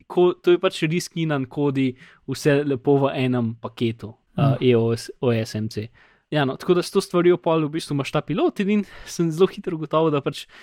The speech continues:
Speaker 1: pilot na, na, na, um, na telefonu, ki mora biti konstantno, ga moraš konstantno prežigati, če hočeš karkoli spremeniti, plus ga moraš pogledati, če hočeš karkoli spre-, pač prestaviti, zato ker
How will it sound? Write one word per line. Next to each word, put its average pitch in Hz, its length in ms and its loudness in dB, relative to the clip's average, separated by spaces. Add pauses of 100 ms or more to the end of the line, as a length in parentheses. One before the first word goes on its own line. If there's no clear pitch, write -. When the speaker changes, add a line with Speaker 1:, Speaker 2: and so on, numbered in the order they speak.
(140)
Speaker 1:
pilot 170 400 0
na, 139 220 4
na, 139 260 0
na, 139 180 -2 (460)
um, 117 420 -8 (140)
na 151 100 -4
telefonu, 175 560 2
ki - 80 -2
mora 160 220 2
biti 156 180 -4
konstantno, 147 480 -2
ga 135 140 -2
moraš 147 180 -4
konstantno 156 400 -2
prežigati, 143 460 0
če - 80 -8
hočeš - 260 -8
karkoli 143 400 -2
spremeniti, 156 560 -2 (300)
plus 151 220 -6
ga 147 100 0
moraš 156 220 0
pogledati, 147 600 2
če 123 80 -4
hočeš 151 240 -6
karkoli 156 400 -2
spre-, - 300 -18
pač - 320 -8
prestaviti, 143 680 -2
zato 151 160 -12
ker 151 160 -4